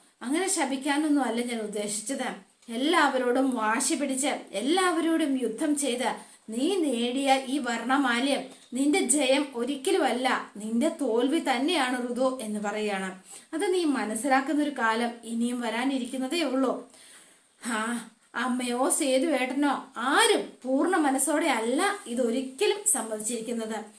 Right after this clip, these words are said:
അത് നീ മനസ്സിലാക്കണം. അതെന്താന്ന് വെച്ചാ ഉള്ളു നീറി ഗതികേടിന്റെ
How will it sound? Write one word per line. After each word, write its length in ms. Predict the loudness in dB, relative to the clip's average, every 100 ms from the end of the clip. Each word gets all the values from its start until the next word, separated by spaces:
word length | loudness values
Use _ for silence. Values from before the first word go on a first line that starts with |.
| -12 -2
അത് 180 | 2 4
നീ 80 | 2
മനസ്സിലാക്കണം. 800 | 2 0 0 2 0 -4 -6 -10 -20 -20 -16 -8
അതെന്താന്ന് 440 | -6 -4 -4 -4
വെച്ചാ 340 | -2 -2 -2 -4
ഉള്ളു 340 | -4 2 4 4
നീറി 540 | 4 2 2 0 -2 -8 -16 -2
ഗതികേടിന്റെ 840 | 0 2 2 4 4 4 4 2